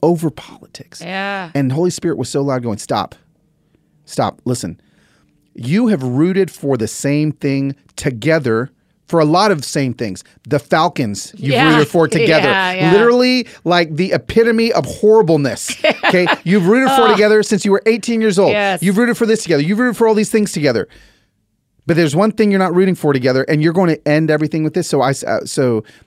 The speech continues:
Speaker 1: the next day, I literally, it was, it was, it was what I needed to do, and I didn't know this was what we needed to do to heal our relationship. I said, "Hey, we're not gonna come, we're not gonna come to agreement on these things.
Speaker 2: Yeah.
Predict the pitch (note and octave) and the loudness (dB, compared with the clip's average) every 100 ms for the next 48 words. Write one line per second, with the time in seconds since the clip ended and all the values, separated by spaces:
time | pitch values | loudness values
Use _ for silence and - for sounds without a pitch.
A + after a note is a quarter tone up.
0 | - C3 C3+ C3+ - C3 A2 A2 - _ | -12 -6 -4 -4 -4 -2 -2 -6 -16 _
1 | _ _ _ - - A#2+ A2+ B2+ C#3 D3 | _ _ _ -18 -6 -4 0 0 0 0
2 | D#3+ _ _ - A2+ A2+ G2 - - G#2 | -4 _ _ -8 -4 -4 -8 -14 -8 -6
3 | G#2+ G#2 F#2+ - _ - - C#3 C3+ C3+ | -4 -6 -8 -18 _ -20 -8 -6 -4 -4
4 | A2 _ A2+ C3 A#2+ B2 C#3 C#3 B2 B2 | -6 _ -4 -2 -2 -2 -2 -4 -6 -4
5 | C#3 B2 G#2+ G#2 C#3 C3 A#2 A2+ A2 A2 | -2 0 -2 -4 -4 -2 -4 -4 -6 -6
6 | A2 A2 G2+ F#2+ G2 G2+ G2+ G2+ F2+ E2+ | -4 -4 -6 -8 -8 -6 -6 -6 -4 -6
7 | D2 - - - - _ _ _ _ B2 | -8 -10 -14 -14 -16 _ _ _ _ -6
8 | B2+ B2+ G2+ - _ - C#3+ E3 D3 C3+ | -4 -4 -4 -8 _ -2 0 2 0 -2
9 | A#2 A#2+ A2+ C3 C#3 A#2 G2+ G#2+ F2+ F2+ | -2 -4 -4 -2 -2 -4 -6 -6 -6 -6
10 | F2 E2 D2+ A#1+ - D#3 D#3 D#3 | -8 -8 -8 -10 -10 -8 -8 -10